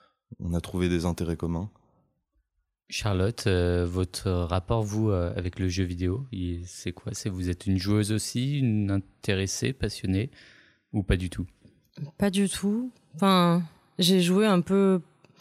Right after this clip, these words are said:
Speaker 3: euh, ma sœur était une grosse gameuse, ma grande sœur, du coup, je, je faisais un peu les mini-jeux des jeux dans, pendant toute mon enfance, adolescence,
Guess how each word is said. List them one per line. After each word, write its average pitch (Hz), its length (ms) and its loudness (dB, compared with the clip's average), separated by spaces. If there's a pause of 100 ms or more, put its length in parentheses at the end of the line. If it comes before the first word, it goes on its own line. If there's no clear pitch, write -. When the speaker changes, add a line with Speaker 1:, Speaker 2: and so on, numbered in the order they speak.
(1000)
Speaker 3:
euh, 143 600 -2
ma 165 320 2
sœur 214 240 4
était 175 180 4
une 170 100 8
grosse 175 240 4
gameuse, 180 440 6
ma 170 120 6
grande 160 240 4
sœur, 180 260 0
du 165 140 -2
coup, 196 400 6
je, 165 240 4
je 151 240 -2
faisais 185 340 2
un 190 100 6
peu 196 100 2
les 196 120 6
mini-jeux 190 560 6
des 180 180 6
jeux 180 240 4
dans, 165 520 2 (280)
pendant 170 200 4
toute 180 220 0
mon 165 320 4
enfance, 175 400 2
adolescence, 170 640 2